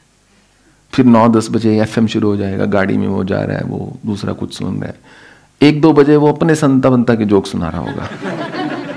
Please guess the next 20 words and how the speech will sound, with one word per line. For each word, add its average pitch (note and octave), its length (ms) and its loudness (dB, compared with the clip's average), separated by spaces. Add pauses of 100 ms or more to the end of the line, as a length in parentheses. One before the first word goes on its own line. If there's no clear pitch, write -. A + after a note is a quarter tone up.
(1300)
<laughs> F#3 300 -8
दो D3+ 160 8
तीन E3 240 4
बजे D3+ 260 6
वो D3 160 2
खा C#3 240 0
पी C3 220 4
के C3 240 2 (320)
बस C3 320 0 (100)
फिर C3+ 380 2
अपने C#3 280 2
व्यसनों C#3+ 380 4
में C3+ 160 4
व्यस्त C3 320 2
है C2 140 -4
वो। - 160 -10 (1900)
अगर G3+ 640 4 (520)
वो D#3 300 6
जो G3+ 460 4 (400)
पाठ D3+ 440 -2